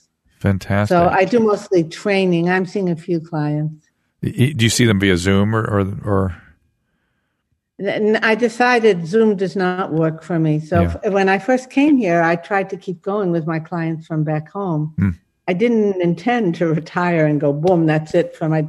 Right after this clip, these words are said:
Speaker 2: clinical practice in Denver."
Speaker 1: Yeah.
Speaker 2: Uh,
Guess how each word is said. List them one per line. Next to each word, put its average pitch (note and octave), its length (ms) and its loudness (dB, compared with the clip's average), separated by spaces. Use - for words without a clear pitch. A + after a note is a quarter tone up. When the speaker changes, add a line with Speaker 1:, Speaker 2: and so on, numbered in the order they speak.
Speaker 2:
clinical E3+ 380 -6
practice F#3+ 540 -4
in F3 180 4
Denver." C#3+ 540 2
Speaker 1:
Yeah. F2 240 2
Speaker 2:
Uh, F3+ 320 2